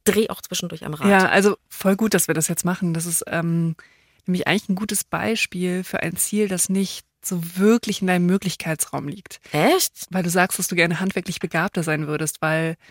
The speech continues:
Speaker 2: an deiner Begabung für handwerkliche Dinge kannst du, fürchte ich, erst einmal nichts ändern. Also, was du aber sicher ändern kannst, ist, dass du jetzt zum Beispiel eben geschickter in handwerklichen Dingen wirst. Dafür müsstest du wahrscheinlich schlicht,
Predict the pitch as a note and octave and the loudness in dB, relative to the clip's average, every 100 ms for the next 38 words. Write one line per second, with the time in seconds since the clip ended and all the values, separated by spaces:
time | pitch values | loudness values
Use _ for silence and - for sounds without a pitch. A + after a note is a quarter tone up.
0 | _ _ _ _ F3+ F3+ F3 F#3 E3+ D#3+ | _ _ _ _ -2 2 4 2 0 0
1 | E3+ A#3+ F#3+ E3 D#3+ E3+ D#3 D#3 - - | 2 2 0 0 -2 -2 0 -2 -2 -10
2 | - D#3+ E3 F3 F3+ - F3 - F3 - | -6 0 2 2 0 -2 -2 -2 -4 -6
3 | - F#3+ F#3+ F3+ F#3 - - - E3 E3+ | 0 2 4 2 0 -2 -4 -2 0 4
4 | E3+ F3 G3+ F3+ D#3 - E3 D3 D3+ - | 4 2 0 -2 0 -2 0 0 0 0
5 | E3 E3+ - - - - F3 - G3 G3 | 0 0 -2 -14 -10 -2 0 4 2 2
6 | A3 G#3 F#3 A3+ A3 - G3+ - - E3+ | 0 0 2 2 0 0 -4 -2 -4 -2
7 | - - F#3+ F#3 F#3 F#3+ _ _ _ _ | -4 -2 0 0 -2 -6 _ _ _ _
8 | _ - D#3+ - F3+ E3+ - D#3+ E3+ F3 | _ -6 -4 -2 0 0 0 0 -2 0
9 | F#3+ - A3+ - D3 E3 A3+ _ _ F3 | 2 2 0 -2 0 0 -2 _ _ -6
10 | - E3+ E3 E3 - D#3+ D3+ D3+ D3+ E3 | -2 0 0 -2 -4 -4 -2 -4 -4 -4
11 | D3 - - - - F3 - F3+ F#3 - | -6 -10 -18 -20 -10 -6 2 4 4 4
12 | - F3 E3+ - E3+ E3+ F3 E3+ - - | 0 0 0 2 2 2 0 -2 -4 -2
13 | - - F3+ - - - | 0 2 2 0 -6 -10